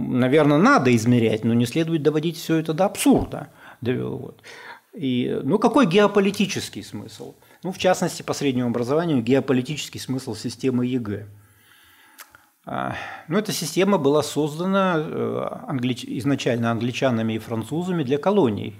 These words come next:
Для того, чтобы можно было, ну, как-то чё-то их там образовывать, держать в узде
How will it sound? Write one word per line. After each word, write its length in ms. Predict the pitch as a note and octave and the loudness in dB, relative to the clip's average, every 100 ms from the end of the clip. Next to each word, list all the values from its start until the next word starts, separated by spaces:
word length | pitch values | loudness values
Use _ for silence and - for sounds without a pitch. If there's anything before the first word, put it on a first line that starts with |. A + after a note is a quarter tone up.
| - _ _ - - - - - - - _ | -20 _ _ -20 -20 -20 -20 -18 -20 -20 _
Для 280 | - A#2+ A2+ | -12 -8 -4
того, 240 | B2 D3 | 0 0
чтобы 280 | F#3+ F#3 D#3+ | 2 2 4
можно 440 | C#3+ E3+ D#3+ D3 D3 | 6 4 4 2 2
было, 580 | C#3 D#3+ D#3 D3+ D3 C#3 | 4 4 6 6 6 6
ну, 420 | C#3 C#3+ C3+ B2 | 6 6 4 2
как-то 400 | - C3 - A#2 | 0 -2 -2 -12
чё-то 300 | - B2 B2 | -12 -8 -4
их 160 | A2 | -4
там 220 | - A#2 A#2 | -2 0 0
образовывать, 760 | G#2+ A#2+ A2+ F#3+ A3 G#3+ F3 | 0 -2 0 0 2 2 0
держать 440 | C3 B2 C3+ B2 - | 0 0 2 0 0
в 80 | |
узде 680 | B2 A2+ A2 A#2+ F3 A3 G3 | -4 -4 -6 -4 0 2 0